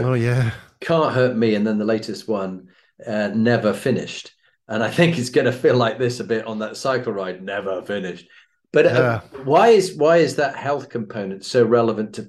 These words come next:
Speaker 2: people in business? And I think it's, um, this whole concept of the business athlete, which came up in one of the Harvard articles some years ago. Um,
Speaker 1: Mm.
Speaker 2: That we've gotta look after ourselves, our health, well-being,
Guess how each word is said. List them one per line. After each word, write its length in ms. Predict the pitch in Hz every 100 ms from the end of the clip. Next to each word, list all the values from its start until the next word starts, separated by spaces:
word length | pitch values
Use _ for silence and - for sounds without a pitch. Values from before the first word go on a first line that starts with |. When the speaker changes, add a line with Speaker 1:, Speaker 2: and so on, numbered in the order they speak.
| _
Speaker 2:
people 320 | - 117 - 101
in 160 | 95
business? 540 | 92 127 123 92 - _ _ _ _ -
And 100 | 123
I 200 | 156 185
think 420 | 185 135 107 95
it's, 460 | 104 - - - - -
um, 580 | 101 101 95 95 95 - - _
this 160 | - 110
whole 220 | 123 131
concept 500 | - 127 110 - -
of 140 | 110 -
the 80 |
business 480 | 95 135 123 117 104
athlete, 420 | 135 123 110 87
which 160 | 92 -
came 220 | 107 95
up 160 | 92 -
in 80 | 95
one 100 | 98
of 80 |
the 60 | 98
Harvard 380 | 107 120 101 92
articles 440 | 90 82 - 82
some 220 | - 95 90
years 340 | 110 123 123
ago. 320 | 95 - - - _ _ _ -
Um, 560 | 101 104 104 101 101
Speaker 1:
Mm. 0 | - _ _ _
Speaker 2:
That 180 | 127 127
we've 260 | 135 123 -
gotta 260 | 151 180
look 300 | 135 139 127
after 400 | 131 135 127 117
ourselves, 520 | 92 - 98 85 82
our 140 | 101 92
health, 400 | 120 120 104 -
well-being, 680 | 110 98 95 104 101 95